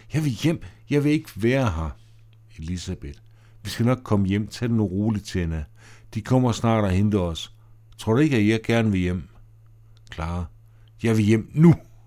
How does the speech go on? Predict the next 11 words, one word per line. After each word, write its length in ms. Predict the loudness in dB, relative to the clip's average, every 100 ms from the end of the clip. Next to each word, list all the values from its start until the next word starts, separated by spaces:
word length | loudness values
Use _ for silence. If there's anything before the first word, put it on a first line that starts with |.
| -20 -20 -20 -14 -12
Regi 400 | -8 -4 -4 -6 -10 -6 -6 0
løber 260 | 2 2 2
over 300 | 0 0 -2
og 60 |
henter 300 | -2 -2 -2
sin 280 | -2 -4 -2
redningsvest, 680 | 0 -2 -2 -6 -8 -10 -20 -18
tager 220 | -8 -6
den 120 | -6 -6
på. 280 | -8 -8 -12 -20 -20 -20 -20 -20 -20 -20 -8
Mona: 380 | -4 -2 -2